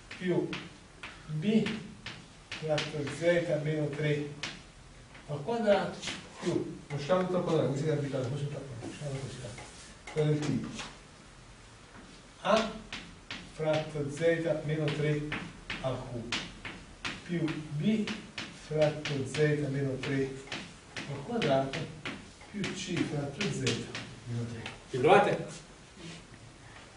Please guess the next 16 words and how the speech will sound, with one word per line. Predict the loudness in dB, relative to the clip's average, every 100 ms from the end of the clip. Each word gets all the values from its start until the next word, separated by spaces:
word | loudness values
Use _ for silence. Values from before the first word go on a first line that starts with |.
| -6
Se | 0
faccio, | 6 8 8 6 0
se | 0
scivo | 6 8 10
lo | 8
sviluppo | 6 4 4 -2 -10 -12 -16 -16 -16 -16 -16 -14 -2
di | 6
Laurent | 8 10 8 2 -6 -14 -16 -16 -16 -16 -14 -2
di | 8
questa | 12 12 12
funzione | 8 4 4 2 2 -4 -10 -16 -20 -20 -18 -18 -18 -2
nell'intorno, | 2 4 4 8 8 8 8 4 2 -4 -8 -12 -10 -10 -10 -18 0
nell'intorno | 2 6 8 8
forato | 4 8 8 8 6 2 0
del | 4 4
punto, | 4 0 2 2 0 -4